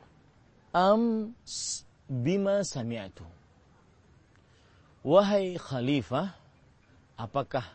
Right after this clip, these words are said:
engkau ingin aku memberikan nasihat kepadamu dengan sesuatu yang aku lihat atau sesuatu yang aku dengar?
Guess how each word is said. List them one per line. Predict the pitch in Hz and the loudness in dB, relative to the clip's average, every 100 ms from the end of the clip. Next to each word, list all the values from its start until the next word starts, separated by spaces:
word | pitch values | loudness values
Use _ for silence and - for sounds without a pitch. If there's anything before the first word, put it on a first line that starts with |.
| - _ _ - _ _ _ _ - | -20 _ _ -20 _ _ _ _ -10
engkau | 139 151 190 170 160 | -4 -2 2 4 4
ingin | 180 190 214 156 113 104 - - - - - | 2 0 2 0 -2 -8 -18 -20 -20 -20 -8
aku | 180 196 - 214 | -2 -2 0 0
memberikan | 175 160 202 - 220 | 0 2 0 -2 -2
nasihat | 208 202 - 220 185 - | 0 -2 0 -2 -4 -6
kepadamu | 117 110 113 139 139 90 _ - _ - - - - - - _ - _ _ _ - - - - 123 | -6 -4 -2 -2 -2 -6 _ -20 _ -20 -20 -20 -20 -20 -20 _ -20 _ _ _ -20 -20 -20 -16 -4
dengan | 139 180 190 208 226 233 226 226 - - _ _ _ | 0 2 2 2 0 -2 -6 -12 -18 -20 _ _ _
sesuatu | - 180 - 185 214 - 233 | -4 -4 0 2 2 0 2
yang | 190 170 | 2 0
aku | - 190 - | -8 -8 0
lihat | 202 202 196 285 - - - - - - - - - - - _ | 2 2 -2 -8 -10 -20 -20 -20 -20 -20 -20 -20 -20 -20 -20 _
atau | 185 202 - 254 | -2 -2 0 0
sesuatu | 254 196 - 220 226 254 | 2 -2 -2 -2 -2 -4
yang | 240 208 | -4 -6
aku | - 226 277 | -10 -6 -4
dengar? | 269 302 110 | -2 -4 -6